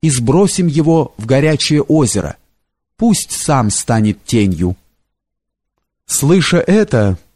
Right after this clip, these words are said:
пастух брал уллу, деревянную дудку, внизу которой на треугольнике были натянуты струны, садился среди сердитых,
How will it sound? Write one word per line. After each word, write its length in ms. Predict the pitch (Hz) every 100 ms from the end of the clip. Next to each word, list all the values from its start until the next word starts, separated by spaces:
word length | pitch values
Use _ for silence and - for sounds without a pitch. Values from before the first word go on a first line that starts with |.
| _ -
пастух 520 | 143 - - 233 120
брал 340 | 113 110 104 -
уллу, 600 | 185 202 190 180 170 -
деревянную 720 | 110 131 151 147 156 147 143 131
дудку, 560 | 139 143 - 139 131 - _ _ -
внизу 400 | 107 139 139 156
которой 400 | 151 147 156 147
на 120 | 143
треугольнике 920 | 139 143 139 143 180 151 117 120 101 - _ _ -
были 280 | 123 220 214
натянуты 540 | 185 - 180 170 175
струны, 600 | - - 131 113 90 76 _ _ _ _ _ _
садился 580 | - 127 127 156 143 139
среди 340 | - 127 123
сердитых, 840 | 127 - 120 107 156 147 104 -